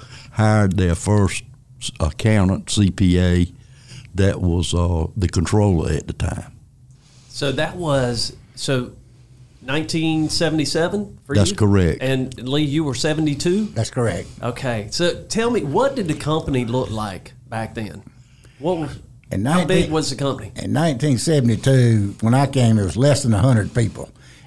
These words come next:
Speaker 3: And it was primarily a, uh, highway contractor. Had one small outfit in Tarboro, did private work, and one asphalt plant in Tarboro. But there was really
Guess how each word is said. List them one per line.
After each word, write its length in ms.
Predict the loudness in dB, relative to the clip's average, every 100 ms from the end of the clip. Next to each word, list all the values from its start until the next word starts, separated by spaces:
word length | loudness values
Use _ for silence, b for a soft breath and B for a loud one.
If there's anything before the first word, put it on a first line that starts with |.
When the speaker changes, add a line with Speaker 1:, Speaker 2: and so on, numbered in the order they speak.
| B
Speaker 3:
And 80 | 0
it 80 | 0
was 160 | -4
primarily 1000 | -2 0 2 4 4 4 4 2 0 -4 -6
a, 480 | -2 0 0 -4 -6 -10 -6
uh, 380 | -4 -4 -6 -10 -8
highway 460 | 0 2 4 0
contractor. 720 | 0 0 0 0 -4 -6 -12 B B B
Had 220 | -2 0
one 440 | 2 2 2 -2 -10
small 580 | -8 -2 2 4 4 4
outfit 440 | 2 0 0 0
in 140 | 2 2
Tarboro, 520 | 2 4 4 2 2
did 220 | -2 0
private 380 | 0 2 2 0
work, 380 | 0 0 -2 -4
and 220 | -2 2
one 220 | 2 4
asphalt 460 | 2 0 0 -2 -2
plant 220 | -4 -4
in 120 | -6
Tarboro. 480 | -6 -6 -6 -8 -10 B B B B B
But 180 | -6 -4
there 160 | -2 0
was 380 | -2 -4 -10 -18 -10
really 600 | 0 2 2 0 -4